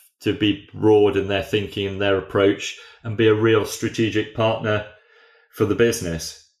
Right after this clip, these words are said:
And that is something that, as we all know, there's, there's plenty of data out there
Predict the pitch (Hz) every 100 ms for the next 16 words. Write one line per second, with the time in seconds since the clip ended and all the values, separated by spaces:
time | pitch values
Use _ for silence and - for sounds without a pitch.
0 | - 104 95 104 98 92 - 101 - 95
1 | 92 92 95 - - - - - - _
2 | - 117 101 104 104 95 87 87 90 -
3 | 101 95 113 110 95 87 - 101 98 98
4 | 87 - 92 87 80